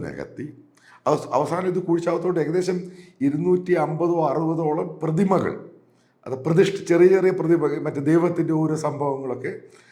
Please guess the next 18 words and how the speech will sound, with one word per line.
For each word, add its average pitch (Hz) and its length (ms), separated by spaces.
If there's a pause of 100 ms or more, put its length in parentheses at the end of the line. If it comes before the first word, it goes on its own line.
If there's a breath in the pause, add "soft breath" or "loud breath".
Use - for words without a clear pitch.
(260 soft breath)
അതിനകത്തുനിന്ന് 139 640
കുഴിച്ചെടുക്കുന്നു. 110 680 (1040 soft breath)
ഇതെല്ലാം 226 460 (120)
സബ്മിറ്റ് 185 360
ചെയ്യുന്നുണ്ട്. 131 320
ഇതിൻ്റെ 151 140 (100)
കംപ്ലീറ്റ് 196 480 (120)
ഡീറ്റെയിൽസും 165 520
അതിൻ്റെ 156 200
എത്ര 170 200
വർഷത്തെ 160 280 (100)
പ-, 113 220 (500 loud breath)
പഴക്കമുണ്ട്, 143 800 (640 soft breath)
scientifically 175 720 (160)
ആണ് 123 200 (280)
ഇവരത് 123 400
സബ്മിറ്റ് 78 400
ചെയ്യുന്നത്. - 320